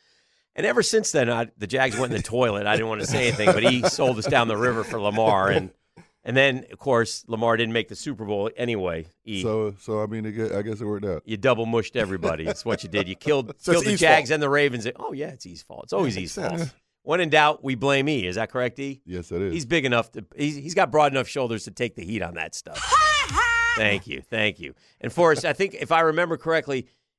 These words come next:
Speaker 1: you are a Steeler fan?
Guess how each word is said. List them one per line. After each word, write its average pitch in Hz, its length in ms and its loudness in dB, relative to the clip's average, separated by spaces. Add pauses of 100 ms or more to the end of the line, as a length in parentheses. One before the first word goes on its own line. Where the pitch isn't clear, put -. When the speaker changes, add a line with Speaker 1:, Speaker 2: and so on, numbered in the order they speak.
(120)
Speaker 1:
you 143 680 2
are 120 360 0 (500)
a - 20 -14
Steeler 285 440 -8
fan? 330 280 -10